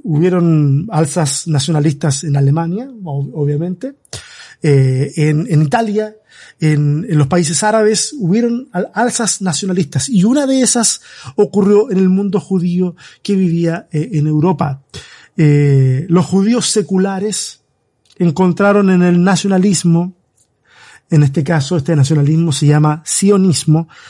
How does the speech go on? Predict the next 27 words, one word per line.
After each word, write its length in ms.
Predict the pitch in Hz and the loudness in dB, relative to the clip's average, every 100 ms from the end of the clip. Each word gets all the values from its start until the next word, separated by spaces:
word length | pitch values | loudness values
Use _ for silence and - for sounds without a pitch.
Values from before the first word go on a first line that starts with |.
| - | -6
encontraron 600 | 180 165 175 170 185 190 | 0 2 2 0 0 2
en 140 | 175 165 | 2 2
el 80 | 143 | 2
sionismo 640 | - 208 196 214 - 202 | 2 2 2 -2 -4 -6
su 180 | - 185 | -2 0
nueva 300 | 185 202 196 | 2 2 2
religión. 480 | 175 170 135 175 165 | 2 0 2 0 0
Esa 220 | 220 247 | -2 -2
fue 160 | - 262 | -2 -2
su 160 | 240 | 0
nueva 200 | 226 240 | 0 0
religión. 340 | 226 196 175 170 | 0 0 0 -2
El 80 | |
judío 260 | 151 165 214 | 0 0 2
secular 480 | 214 202 208 208 196 - - - - | -2 0 2 2 -2 -10 -20 -20 -20
es 80 | - | -8
un 100 | 185 | -4
judío 320 | 143 190 196 | 0 2 2
que 140 | 160 160 | 2 2
no 100 | 180 | 2
necesariamente, 880 | 214 165 180 180 190 190 185 175 | 0 0 0 2 0 0 0 0
eh, 40 | - | -4
prac-, 280 | 139 139 - | -4 -6 -4
eh, 160 | 175 185 | -6 -2
no 380 | 165 214 190 | -2 0 0
es 60 | 220 | 0
practicante 840 | 254 - 202 247 233 151 175 160 | -2 -8 -4 -2 -2 -4 -4 -4